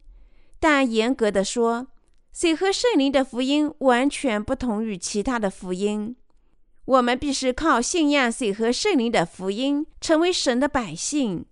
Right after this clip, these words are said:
我们必须通过这个福音，从我们所有的罪孽中得赦、得洗，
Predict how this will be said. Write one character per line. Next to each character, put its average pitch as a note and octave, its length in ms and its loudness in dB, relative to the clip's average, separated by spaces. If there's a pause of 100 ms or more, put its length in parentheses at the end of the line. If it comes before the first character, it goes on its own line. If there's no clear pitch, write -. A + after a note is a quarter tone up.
(800)
我 C4 160 4
们 A3+ 160 2
必 D#4+ 180 0
须 C4 180 -4
通 D#4 280 2
过 D4+ 200 4
这 C4+ 100 -4
个 G#3 140 0
福 G3+ 200 -4
音， B3 340 -2 (200)
从 F#4+ 240 0
我 E4 100 4
们 B3 140 2
所 A#3 360 0
有 D4+ 160 0
的 F#3 140 -2
罪 C#4+ 200 -4
孽 A3 120 -2
中 A3+ 220 -4
得 D#3+ 300 -2
赦、 A3 440 -2 (440)
得 A#3 320 2
洗， D#3+ 500 -6